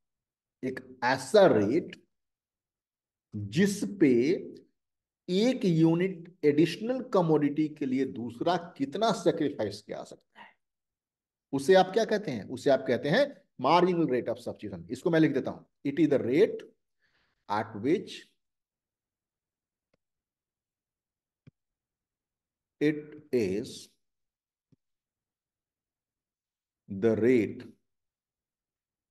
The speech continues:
at which, at which the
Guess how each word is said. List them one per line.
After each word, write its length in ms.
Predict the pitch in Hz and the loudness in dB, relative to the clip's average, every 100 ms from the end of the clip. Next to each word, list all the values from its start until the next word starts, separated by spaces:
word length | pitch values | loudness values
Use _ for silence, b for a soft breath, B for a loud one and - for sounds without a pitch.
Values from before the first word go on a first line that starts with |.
| _ _ _ _ _ _ _ _ | _ _ _ _ _ _ _ _
at 220 | 92 98 - 98 | -6 -6 -6 -8
which, 260 | 90 - - - _ _ _ _ _ _ _ _ _ _ _ _ _ _ _ _ _ _ _ _ _ _ - | -8 -10 -20 -20 _ _ _ _ _ _ _ _ _ _ _ _ _ _ _ _ _ _ _ _ _ _ -8
at 200 | 98 98 | -8 -6
which 280 | 117 151 - - _ _ _ _ _ _ _ _ _ _ _ _ _ _ _ _ _ _ _ _ _ _ _ _ _ _ _ _ _ _ _ _ _ _ _ _ _ _ _ _ _ _ _ _ _ _ _ _ - | -4 -4 -8 -20 _ _ _ _ _ _ _ _ _ _ _ _ _ _ _ _ _ _ _ _ _ _ _ _ _ _ _ _ _ _ _ _ _ _ _ _ _ _ _ _ _ _ _ _ _ _ _ _ -12
the 600 | 113 113 110 110 110 110 | -2 2 2 2 -4 -16